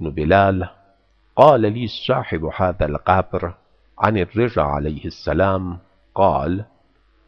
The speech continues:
"من أتى قبر أخيه ثم برأ يده على القبر وقرأ إنا أنزلناه في ليلة القدر سبع مرات، أمن يوم الفزع الأكبر،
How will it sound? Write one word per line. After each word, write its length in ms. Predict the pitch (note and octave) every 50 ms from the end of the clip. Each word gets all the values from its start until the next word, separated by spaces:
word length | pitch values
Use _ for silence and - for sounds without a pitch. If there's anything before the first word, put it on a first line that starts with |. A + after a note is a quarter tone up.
| -
"من 240 | G2+ G#2+ B2+ C3+ C3
أتى 420 | C#3 - - D#3 - - D3 C3 - -
قبر 420 | - A#2+ - - G2 E2 - -
أخيه 360 | - - - E2+ D2+ E2 G#2+
ثم 380 | G#2 - - A2 G2+ F2+ F2 D#2+
برأ 460 | D#2 E2 F#2 F#2+ F2 F2+ D#2+ - -
يده 520 | D#2+ D#2+ E2+ G#2 A2+ G2+ D#2 D2+ F2 D#2+ - -
على 160 | E2+ F2 D#2+
القبر 600 | D2+ D2+ C#2+ - - F#2 F#2 - - F#2 E2 D#2+ - _ _ _ _ _ _ _ -
وقرأ 840 | E2 E2+ F#2+ G2 G2+ - _ - D3 D#3 D#3 C#3+ C3 A#2 G#2+ F#2+ F2+
إنا 460 | D#2 E2 E2+ E2 E2 E2 D#2+ D2+ C#2+
أنزلناه 680 | D2+ D#2 D2+ D2+ - D#2 D2+ D2 D#2 D#2 C#2+ C#2+ - E2
في 180 | C#2+ - - D#2+
ليلة 340 | D2+ D2+ D#2 D2+ D2 D2 - -
القدر 520 | D#2 D2+ D2 - - D2+ - - F2 G2+
سبع 480 | - - - - - C3 B2 - - D#2+
مرات، 680 | D#2 D2 D2+ D2+ _ - G2+ G#2+ G2+ F2 F2+ - - - _ _ _ _ _ _ _ _ _ -
أمن 340 | - D3+ E3+ E3 D3 B2 A2+
يوم 460 | G#2 F#2 F#2 G#2 G#2 A2 G2+ F2+ F2
الفزع 560 | F2 E2 D#2+ D#2 - - G2 F#2 G2 F2 D2+ D#2
الأكبر، 760 | E2 D#2 D2+ D2 C#2 - - - - - - - D2 D2+ C#2